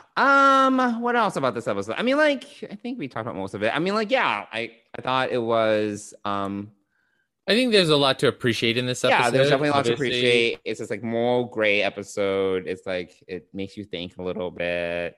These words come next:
Speaker 2: But it can
Speaker 1: Yeah.
Speaker 2: definitely get overlooked because of the Nog episodes and because of the war and, and
Speaker 1: And
Speaker 2: this,
Speaker 1: Vic
Speaker 2: although
Speaker 1: Fon-,
Speaker 2: this
Speaker 1: Vic Fontaine.
Speaker 2: and Vic Fontaine and, you know, all of that kind of stuff. So it kind of,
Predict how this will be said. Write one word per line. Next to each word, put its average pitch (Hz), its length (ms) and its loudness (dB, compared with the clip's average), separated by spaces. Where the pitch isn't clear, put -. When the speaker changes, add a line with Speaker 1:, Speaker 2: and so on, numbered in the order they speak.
Speaker 2:
But 120 120 2
it 87 80 -6
can 123 80 -2
Speaker 1:
Yeah. 120 60 -2
Speaker 2:
definitely 127 340 0
get 120 180 2
overlooked 110 640 2
because 101 500 -2
of 98 320 0
the 95 80 -6
Nog 92 420 0
episodes 92 800 -2
and 90 140 -10
because 90 340 -6
of 90 360 -6
the 95 100 -4
war 95 720 0
and, 90 600 -10
and 107 80 -2
Speaker 1:
And - 20 -2
Speaker 2:
this, 110 160 -2
Speaker 1:
Vic - 80 -8
Speaker 2:
although 113 280 2
Speaker 1:
Fon-, 104 40 -6
Speaker 2:
this 107 140 -2
Speaker 1:
Vic 107 180 -8
Fontaine. 92 1160 -6
Speaker 2:
and 104 140 -8
Vic 98 200 -4
Fontaine 120 840 -4
and, 95 420 -4
you 101 100 -8
know, 92 520 -2
all 104 200 0
of 98 60 -2
that 95 200 -2
kind 92 160 -8
of 87 60 -12
stuff. 87 220 -8
So 95 200 -6
it 92 100 -8
kind 107 220 -6
of, 95 280 -4